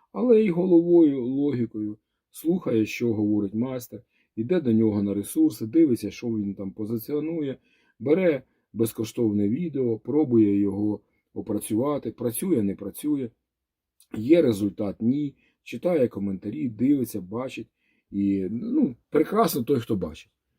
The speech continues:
Людина, коли бачить, тоді я отримую: «Ми вас дослідили, ви, ви такий, ми до вас йдемо». Це найдорожче, коли тебе дослідили, критично поставилися, ти був під мікро-, під мікроскопом,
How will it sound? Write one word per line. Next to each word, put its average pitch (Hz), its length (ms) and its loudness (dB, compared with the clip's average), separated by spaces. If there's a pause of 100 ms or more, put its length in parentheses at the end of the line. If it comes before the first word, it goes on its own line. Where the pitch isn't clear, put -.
(240)
Людина, 147 320 0
коли 123 220 0
бачить, 117 420 -4
тоді 107 260 -2
я 107 100 4
отримую: 95 480 -4 (260)
«Ми 113 120 0
вас 107 180 4
дослідили, 123 640 2 (140)
ви, 104 380 -2 (1000)
ви 117 220 0
такий, 87 380 -8 (600)
ми 113 160 2
до 113 100 6
вас 92 200 -4
йдемо». 82 460 -12 (480)
Це - 160 -6
найдорожче, 107 720 2
коли 92 220 -10
тебе 85 240 -10
дослідили, 123 720 -2 (100)
критично 123 640 0
поставилися, 127 760 -10 (680)
ти 127 140 6
був 120 240 8
під 110 180 0
мікро-, 110 260 2
під 120 200 -4
мікроскопом, 113 920 0